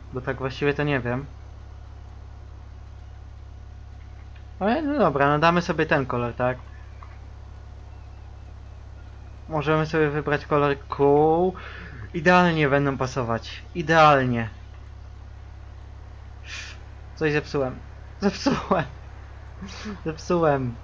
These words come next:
Zepsułem. Pomocy. Dobra, no, jest naprawione. No i...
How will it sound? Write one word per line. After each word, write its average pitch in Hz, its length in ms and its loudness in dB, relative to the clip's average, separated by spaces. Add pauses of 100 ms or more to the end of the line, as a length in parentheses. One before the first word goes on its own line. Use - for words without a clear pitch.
(280)
Zepsułem. 147 640 2 (560)
Pomocy. 143 520 2 (2750)
Dobra, 135 280 4
no, 139 300 4 (180)
jest - 500 -2 (100)
naprawione. 143 760 4 (2250)
No 156 340 6
i... 156 280 0